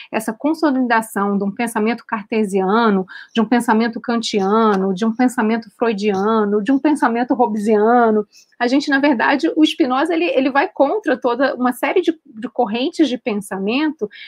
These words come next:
e traz uma outra perspectiva de olhar, né? Só que é uma perspectiva de olhar que traz a liberdade, né? A liberdade que vai confrontar esses poderes. Muito pelo contrário de outras correntes de pensamento que, na verdade,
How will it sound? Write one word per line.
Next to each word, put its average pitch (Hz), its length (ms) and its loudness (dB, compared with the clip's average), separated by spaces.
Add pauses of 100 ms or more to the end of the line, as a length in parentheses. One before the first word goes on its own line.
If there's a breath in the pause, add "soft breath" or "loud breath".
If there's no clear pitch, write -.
(120 loud breath)
e 254 80 -2
traz 277 260 2
uma 302 160 4
outra 403 280 2
perspectiva 254 680 -2
de 208 120 -4
olhar, 185 380 0
né? 226 200 0 (380 loud breath)
Só 277 220 0
que 381 100 0
é - 20 4
uma 339 100 4
perspectiva 247 680 0
de 208 120 2
olhar 214 480 4 (300)
que 285 160 4
traz 294 400 2
a 349 60 8
liberdade, 277 800 4
né? 254 180 -4 (380)
A 226 80 0
liberdade 247 600 0
que 359 80 0
vai 330 140 4
confrontar 370 720 0
esses 277 260 -2
poderes. 190 720 -4 (760)
Muito 220 300 0
pelo 240 220 0
contrário 240 760 0
de 240 140 -2
outras 233 440 0
correntes 202 600 -2
de 196 100 -6
pensamento 208 680 -4
que, 320 100 -8
na 269 120 -2
verdade, 247 640 0